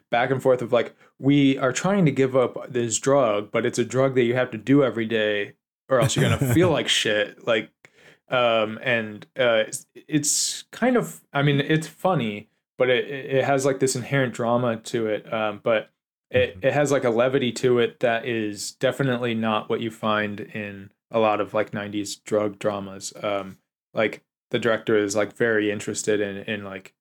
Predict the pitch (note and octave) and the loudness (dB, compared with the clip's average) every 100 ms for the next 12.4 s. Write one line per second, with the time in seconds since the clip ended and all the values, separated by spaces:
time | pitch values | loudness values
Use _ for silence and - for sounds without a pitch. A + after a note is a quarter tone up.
0 | _ - G#2 G2+ G2 G2 A2+ G2+ G#2 G2 | _ -4 -4 -4 -10 -6 -4 -2 -4 -6
1 | - G2+ F#2+ F#2+ _ _ _ _ _ _ | -8 -8 -8 -10 _ _ _ _ _ _
2 | _ _ - E3 D3 C#3 B2+ B2+ B2 A2+ | _ _ 0 2 4 2 2 4 4 0
3 | - _ _ _ _ _ _ _ _ _ | -4 _ _ _ _ _ _ _ _ _
4 | - C#3 C3+ B2 A2+ G#2+ G#2+ A2 G2 - | -6 0 0 2 0 2 2 0 -2 -6
5 | G2 G#2+ G#2+ G#2 G#2 G2 F#2+ - A2+ G#2 | 0 0 0 0 0 -2 -4 -4 -2 -2
6 | G2+ G#2 G2+ - A#2 G#2 - G2+ - A2+ | -2 -8 -10 -10 -6 -6 -6 -8 -6 -10
7 | - G#2 G2 A#2+ - - B2 A#2 G#2 G2 | -8 -10 -2 -2 -2 -2 0 0 -2 -6
8 | _ - F3+ E3+ C3+ A2 G2+ A2+ G#2+ G#2+ | _ 0 2 4 0 -2 -2 -2 -2 -6
9 | G2+ G2 G#2+ - _ _ - A2 G#2 G2+ | -14 -14 -18 -20 _ _ -12 -8 -6 -8
10 | G#2+ A2+ G#2+ G#2+ A2 A2+ A2+ A2+ B2 B2 | -8 -8 -6 -6 0 2 2 0 0 0
11 | A#2 - B2+ B2+ B2 B2+ C3 B2+ B2+ C3+ | 0 0 2 4 2 0 0 0 0 0
12 | C3+ D#3+ C#3 | 0 0 -2